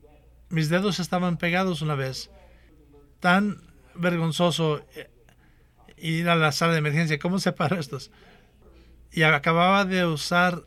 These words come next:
las palabras, "Estoy pegado, estoy". Y eso es cuando la presión entra, este orgullo alto y este orgullo bajo están formando esta unión. Si fueras uno,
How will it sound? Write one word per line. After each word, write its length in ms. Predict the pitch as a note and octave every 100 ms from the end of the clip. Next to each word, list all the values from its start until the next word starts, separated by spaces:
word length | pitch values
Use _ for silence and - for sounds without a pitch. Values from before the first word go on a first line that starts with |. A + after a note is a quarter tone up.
| -
las 220 | E3 C#3+
palabras, 480 | D#3 D#3+ D#3+ D3 -
"Estoy 260 | D3+ - F3
pegado, 680 | E3+ E3+ D#3+ F3 D3+ C3 A#2
estoy". 440 | - - D#3+ D3+ C#3 - _ _ - _ _ _ - - - - -
Y 60 |
eso 120 | F3+
es 80 | F#3
cuando 380 | - F3+ E3 D3
la 260 | - E3 D#3
presión 360 | E3 F#3+ F#3+
entra, 300 | G3 G3 F#3+
este 680 | D#3 - F3 D#3 - E3 C#3+ - - -
orgullo 440 | - E3 E3 F3+ F#3
alto 220 | G3 G3
y 60 | F3+
este 360 | D#3 F#3 F3 - -
orgullo 640 | F#3 E3 E3 F#3 F3+ E3+ C#3+
bajo 640 | D#3 F#3+ F#3+ F3+ C#3+ - - - - - _
están 520 | - E3+ - F#3 F#3+ - C#3
formando 440 | F#3 E3+ F#3+ G3+
esta 180 | F#3+ G3
unión. 580 | F3+ F3 F#3 G3+ G3 - - - _ _ _ _ _ -
Si 220 | - F3
fueras 320 | G3 G#3+ E3+
uno, 600 | - G3+ A#3+ G3 G3 G3